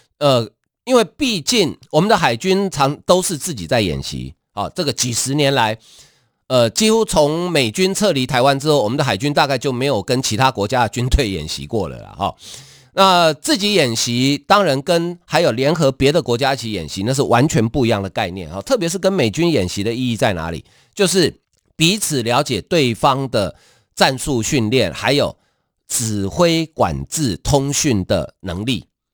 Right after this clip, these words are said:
好，要能够互相结合。比如说我们海军跟他海军演习，那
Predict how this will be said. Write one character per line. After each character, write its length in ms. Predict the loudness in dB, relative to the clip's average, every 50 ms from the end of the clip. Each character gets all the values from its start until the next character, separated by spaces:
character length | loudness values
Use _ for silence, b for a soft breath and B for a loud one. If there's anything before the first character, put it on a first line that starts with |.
| _ _
好， 180 | -6 -6 -6 -2 0
要 180 | 2 2 2 0
能 260 | -2 -4 -4 -4 -2
够 360 | 0 2 2 2 -2 -6 _ _ -4
互 260 | 0 2 2 2 2
相 320 | 0 0 0 0 -2 -4 -8 _ _
结 280 | -8 -6 -4 -4 -4 -4
合。 320 | -4 -6 -8 -8 -10 -12 _ _ _
比 100 | -2 0
如 60 | 2
说 200 | 4 4 4 2
我 140 | 2 0 -2
们 240 | 0 0 0 -2 -2
海 140 | -2 -2
军 200 | -2 -2 -4 -2
跟 140 | 0 0 0
他 140 | 2 0 0
海 100 | 0 -2
军 160 | -2 -2 -2
演 160 | 0 0 -2
习， 160 | -2 -4 -4 0
那 240 | 2 2 2 0